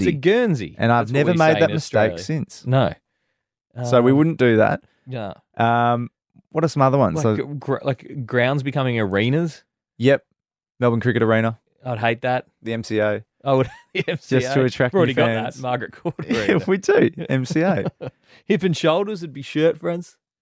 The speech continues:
Speaker 2: Yeah. I think we use shirt front here.
Speaker 1: Dude, but
Speaker 2: Remember
Speaker 1: this
Speaker 2: when
Speaker 1: is,
Speaker 2: Tony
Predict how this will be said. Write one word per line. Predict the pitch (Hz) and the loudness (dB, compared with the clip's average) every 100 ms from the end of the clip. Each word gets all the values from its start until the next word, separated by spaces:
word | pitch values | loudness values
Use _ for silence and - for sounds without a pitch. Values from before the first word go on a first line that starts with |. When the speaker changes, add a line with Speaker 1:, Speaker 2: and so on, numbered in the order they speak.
| _ | _
Speaker 2:
Yeah. | 147 147 143 143 - _ | 4 6 4 2 -8 _
I | 311 | -2
think | 349 427 | 0 2
we | 415 370 | 2 2
use | 381 | -2
shirt | - 180 - | 0 0 0
front | 127 - | -4 0
here. | 104 113 - | 0 0 0
Speaker 1:
Dude, | 220 247 | 0 0
but | 196 | 0
Speaker 2:
Remember | 202 233 | -2 2
Speaker 1:
this | 220 | 0
Speaker 2:
when | 214 | 2
Speaker 1:
is, | |
Speaker 2:
Tony | 202 | 0